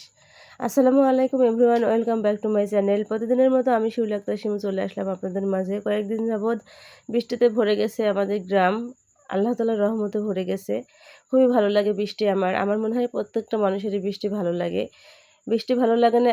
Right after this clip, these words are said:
এমন মানুষ খুবই কমই আছে। ছোটবেলা থেকে বৃষ্টিতে ভিজতে আমার খুব ভালো লাগে। বৃষ্টি দেখলে ভিজতে আমার, মানে ভিজলে আমার মন প্রাণ জুড়িয়ে যায়। সবুজ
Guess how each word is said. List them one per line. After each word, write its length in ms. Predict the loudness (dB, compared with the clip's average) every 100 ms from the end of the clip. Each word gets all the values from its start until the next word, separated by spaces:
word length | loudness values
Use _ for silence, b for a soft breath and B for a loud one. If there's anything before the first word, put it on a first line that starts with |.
| 0
এমন 240 | -2 -2
মানুষ 220 | 0 -2 -4
খুবই 200 | -4 -4
কমই 320 | 0 0 2 0
আছে। 320 | -2 -4 -6 -6 -6
ছোটবেলা 400 | -6 -4 -2 0
থেকে 200 | -2 -2
বৃষ্টিতে 360 | -4 -6 -6 -4
ভিজতে 300 | -4 -4 -4
আমার 180 | -2 -2
খুব 160 | -4 -6
ভালো 200 | -4 -4
লাগে। 200 | -4 -4 -4
বৃষ্টি 260 | -6 -6
দেখলে 260 | -6 -4 -4
ভিজতে 420 | -4 -4 -4 -6 -8
আমার, 200 | -6 -10 B B B B B B
মানে 240 | -2 -2 0
ভিজলে 320 | 0 2 2
আমার 160 | 2 2
মন 200 | 0 0 -2
প্রাণ 200 | -2 0
জুড়িয়ে 320 | -2 -2 -2 0
যায়। 180 | 0 -2
সবুজ 400 | -2 -2 0